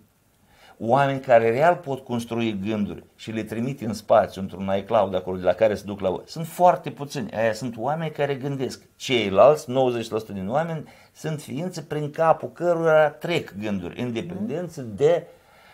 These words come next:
Speaker 1: uh, de, de, de, uh, spunem, sursa la care tu ești, uh, sursa emisiu-, emisii, emi-, de emisie la care tu te-ai conectat prin propria ta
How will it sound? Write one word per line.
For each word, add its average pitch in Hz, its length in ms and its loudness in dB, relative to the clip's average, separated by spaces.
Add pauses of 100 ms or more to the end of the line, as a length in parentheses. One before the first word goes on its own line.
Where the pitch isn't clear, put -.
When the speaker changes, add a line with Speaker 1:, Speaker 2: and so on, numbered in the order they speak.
(180)
Speaker 1:
uh, 117 500 0
de, 117 140 -4
de, 117 160 -4
de, 113 260 -4 (280)
uh, - 140 -8
spunem, 117 320 -6
sursa 175 400 4
la 131 120 4
care 143 180 0
tu 139 120 -8
ești, 139 240 -8 (360)
uh, 113 380 -8
sursa 139 440 -2
emisiu-, 120 840 -2
emisii, 113 560 -2
emi-, 117 420 0
de 110 100 -4
emisie 131 560 -2 (100)
la - 100 -2
care 160 180 0
tu 156 120 -8
te-ai 147 140 -6
conectat 131 480 -6
prin 160 300 -6
propria 175 480 0
ta 165 360 4